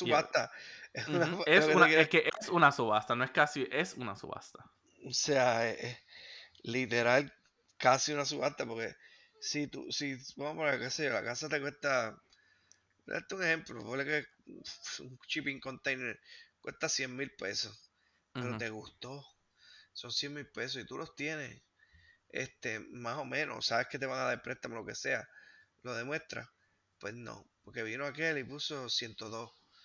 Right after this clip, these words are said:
Speaker 2: y entonces vino un tercero y puso ciento seis, pero tú fuiste el primero que hiciste la oferta,
Speaker 1: Ujú.
Speaker 2: como que sabes que mostra-, mostrando el interés, pues no, te jodiste. Y esa,
Speaker 1: Es
Speaker 2: esa
Speaker 1: que obvi-, es que, o sea, es que obviamente,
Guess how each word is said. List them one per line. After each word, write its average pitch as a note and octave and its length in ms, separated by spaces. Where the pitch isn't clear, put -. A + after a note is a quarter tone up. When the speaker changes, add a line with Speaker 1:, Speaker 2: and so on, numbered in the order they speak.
Speaker 2:
y B2 200
entonces C3 360
vino D3 180
un C#3+ 120
tercero D3 440
y C3 40
puso C#3 200
ciento B2+ 360
seis, B2 340
pero D#3 220
tú E3 100
fuiste F#3 260
el G#3+ 100
primero G3 420
que G3 100
hiciste E3 320
la F#3+ 100
oferta, D3 540
Speaker 1:
Ujú. B2 360
Speaker 2:
como C#3+ 80
que C3+ 120
sabes D#3 300
que C3+ 380
mostra-, B2 500
mostrando B2 500
el D#3+ 100
interés, D#3 480
pues A2 340
no, D3 320
te - 80
jodiste. C3+ 500
Y A#2+ 160
esa, C#3+ 320
Speaker 1:
Es C3+ 160
Speaker 2:
esa - 0
Speaker 1:
que G3+ 180
obvi-, F3+ 300
es E3 160
que, - 480
o E3 60
sea, F#3 100
es D3+ 180
que F3 100
obviamente, F3+ 500